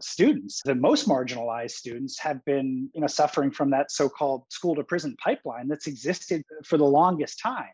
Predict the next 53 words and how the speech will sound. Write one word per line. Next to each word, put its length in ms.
It's 160
just 160
now 380
there's 240
an 80
even 220
brighter 480
light 320
shining 460
on 180
it 120
because 260
honestly, 380
in 60
the 60
last 240
couple 220
of 140
years, 500
kids 240
haven't, 380
they're, 340
they 100
have 100
not 260
made 220
the 60
developmental 640
progress 560
at 80
school 480
that 260
they 200
had 320
pre-pandemic. 720
They 80
just 220
haven't. 300
We 200
need 180
to, 260
you 220
know, 100
be 140
clear 320
about 320
that. 220
So 560
as 280
the 100
years 400
march 300
ahead 460